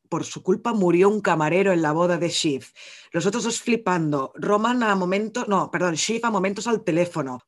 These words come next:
¿Cómo está la cámara puesta delante de Kendall y los otros dos hermanos en contrapicado, de pie? Y toda esa escena, ¿cómo pasa? Eso está grabado, es lo que he dicho antes, de cincuenta. Es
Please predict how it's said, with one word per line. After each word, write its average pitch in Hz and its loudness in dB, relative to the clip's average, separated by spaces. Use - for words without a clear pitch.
¿Cómo 254 -2
está 156 -4
la 185 -2
cámara 240 -2
puesta 143 -4
delante 202 -2
de 196 0
Kendall 139 -2
y 220 -4
los 190 0
otros 226 -4
dos 233 -4
hermanos 214 -2
en 208 0
contrapicado, 190 -2
de 175 -2
pie? 175 0
Y 196 -2
toda 220 0
esa 277 0
escena, 170 -2
¿cómo 233 0
pasa? 214 -2
Eso 233 -2
está 202 -2
grabado, 185 0
es 190 0
lo 190 2
que 180 2
he 175 2
dicho 160 -2
antes, 139 -6
de 180 0
cincuenta. 160 -2
Es 269 -4